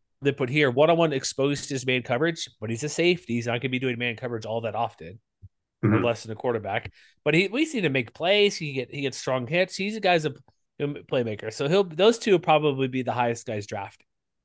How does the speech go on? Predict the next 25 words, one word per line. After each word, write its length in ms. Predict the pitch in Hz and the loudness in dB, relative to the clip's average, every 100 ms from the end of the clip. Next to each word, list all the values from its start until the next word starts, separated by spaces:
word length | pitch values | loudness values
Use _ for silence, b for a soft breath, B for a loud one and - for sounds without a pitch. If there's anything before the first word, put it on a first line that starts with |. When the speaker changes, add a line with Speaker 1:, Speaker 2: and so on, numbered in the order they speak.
| - | 0
Speaker 1:
I'm, 220 | 127 117 | 0 0
I'm 140 | 117 113 | -8 -8
thinking, 380 | 101 - 101 95 | -10 -12 -14 -12
at 180 | 107 110 | -10 -2
least 160 | 156 143 | 0 0
at 100 | 139 | -2
this 160 | 117 | -4
moment. 320 | 117 104 113 113 | -8 -6 -4 -2
And 160 | 117 113 b b b | -4 -6 b b b
the 60 | 139 | 0
draft 320 | 151 156 156 | 4 4 2
is 80 | 139 | 2
not 280 | 139 123 - | 2 2 -4
for 200 | 131 120 | 0 2
what, 180 | 120 110 | 2 0
still 340 | - 131 117 | -2 0 0
the 340 | 113 113 110 | -2 -2 -2
last 320 | 104 113 123 - | -2 0 0 -2
week 100 | 123 | -2
of 80 | |
April, 260 | 120 123 117 | 0 0 -2
first 220 | 110 117 | -6 -6
week 140 | 131 123 | -4 -4
of 100 | 117 | -4
May, 300 | 117 127 | -4 -4